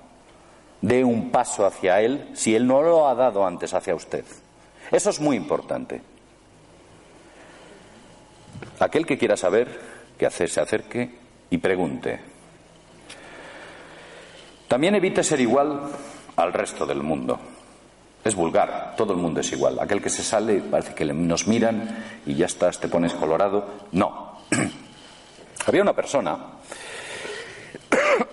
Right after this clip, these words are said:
<clears throat> disculpad, había una persona que llevaba un coche rosa con unos cuernos en la parte delantera del capó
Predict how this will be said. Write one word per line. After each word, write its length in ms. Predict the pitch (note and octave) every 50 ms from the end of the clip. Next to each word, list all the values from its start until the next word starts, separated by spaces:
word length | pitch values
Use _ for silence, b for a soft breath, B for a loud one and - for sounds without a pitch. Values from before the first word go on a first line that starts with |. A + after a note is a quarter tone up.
| - B4+ D4+
<clears throat> 80 | E3+
disculpad, 440 | A#2 G2+ - - F#2+ D#2 E2+ - - - - - B B B B B B B B B B B
había 160 | G2 A2+ D3+
una 120 | G3+ G#3
persona 300 | - D3+ - D#3+ D3 C#3+
que 100 | A#2+ G2+
llevaba 220 | F2+ F#2 A2 A#2 A2+
un 80 | G2+
coche 220 | - G#2 - F#2 F2
rosa 420 | - A#2+ C3 - - - - - -
con 160 | - D#2 E2+
unos 500 | F#2 F#2 F2+ F2 D#2 D2+ D2+ C2+ C2 -
cuernos 520 | - A2 A2 G#2 F2 E2 F2+ G#2+ C3 - G2
en 80 | C#2+
la 100 | C#2+ D2
parte 280 | - F2+ E2 - - E2
delantera 400 | D#2+ D#2 D#2 D2+ - D#2+ D#2 D2+
del 140 | D2+ D2 D2
capó 540 | - D2+ - - G#2+ G#2 G#2+ - - -